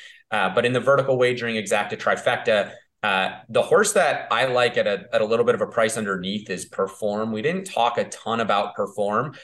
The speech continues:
but when you go back and you look, right, it took this horse six races to break his maiden. But then when you go back and you dig into who he lost to in those other,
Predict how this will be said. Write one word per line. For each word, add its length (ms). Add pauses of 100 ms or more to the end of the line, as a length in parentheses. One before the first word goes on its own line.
(160)
but 120
when 80
you 100
go 180
back 300
and 80
you 160
look, 400
right, 340
it 200
took 240
this 240
horse 520 (240)
six 360
races 640 (180)
to 120
break 380
his 180
maiden. 460
But 140
then 140
when 120
you 100
go 160
back 300
and 100
you 120
dig 360
into 520 (400)
who 120
he 640
lost 760
to 360 (300)
in 220
those 280 (140)
other, 500